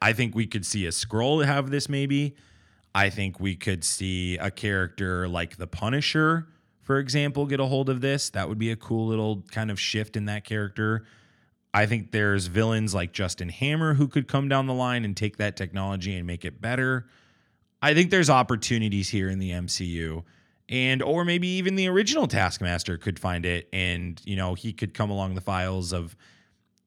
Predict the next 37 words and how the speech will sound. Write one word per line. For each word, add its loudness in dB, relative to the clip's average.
you -2
know, 2
the 0
Black 0
Widow -2
Red 2
Room 0
files, 0
and 0
he -2
finds 0
out 4
about 2
this, -2
and -6
he -2
finds -2
out, 0
oh, 4
this, -2
this 0
guy 2
was 2
using 2
it 2
on 2
his -2
daughter 0
to, -4
to -2
process 0
some -2
stuff -2
like -2
an -2
idiot -2
versus, -2